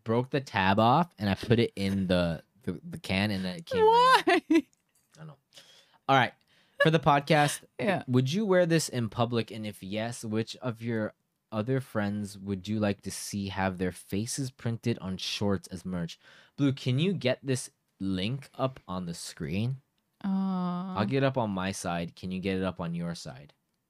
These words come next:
Speaker 1: So people, for the
Speaker 2: Oh,
Speaker 1: au-
Speaker 2: yeah.
Speaker 1: um, we will explain it for the people that are listening to this in audio.
Speaker 2: Um,
Speaker 1: I'm gonna, I'm,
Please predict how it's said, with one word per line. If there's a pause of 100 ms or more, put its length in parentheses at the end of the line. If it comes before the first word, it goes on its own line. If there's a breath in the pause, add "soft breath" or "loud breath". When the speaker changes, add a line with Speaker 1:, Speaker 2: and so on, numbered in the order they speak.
(840)
Speaker 1:
So
people, (280 soft breath)
for
the
Speaker 2:
Oh,
Speaker 1:
au-
Speaker 2:
yeah. (200)
Speaker 1:
um,
we
will
explain
it
for
the
people
that
are
listening
to
this
in
audio. (1300)
Speaker 2:
Um, (1600 loud breath)
Speaker 1:
I'm
gonna,
I'm,